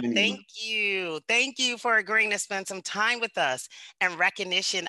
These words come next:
Speaker 2: of National Husband's Day.
Speaker 1: Thank you very much. I'm honored to be in this. I am so excited, and I'm,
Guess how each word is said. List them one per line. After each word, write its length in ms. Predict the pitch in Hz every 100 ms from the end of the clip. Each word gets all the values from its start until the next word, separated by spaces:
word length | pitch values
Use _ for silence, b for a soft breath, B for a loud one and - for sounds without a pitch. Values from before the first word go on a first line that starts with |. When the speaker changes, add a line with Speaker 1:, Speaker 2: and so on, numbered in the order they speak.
| -
Speaker 2:
of 160 | 165
National 720 | 147 156 175 170 - 139 120 - B B
Husband's 800 | - 180 170 139 139 123 - 110
Day. 480 | 110 135 - - 160 - _ _ _ _ _ _ _ _ _ _ _ _
Speaker 1:
Thank 280 | 113 123 120
you 80 | 110
very 300 | 110 117 120
much. 260 | 107 104
I'm 160 | 110 107
honored 480 | 117 123 123 123 123 -
to 160 | 123 104
be 420 | 113 117 110 107
in 220 | 104 101
this. 380 | 104 131 139 -
I 140 | 101
am 200 | 98 98
so 220 | 98 107 101
excited, 640 | 98 - 107 117 123 113
and 160 | 98 98
I'm, 280 | 95 92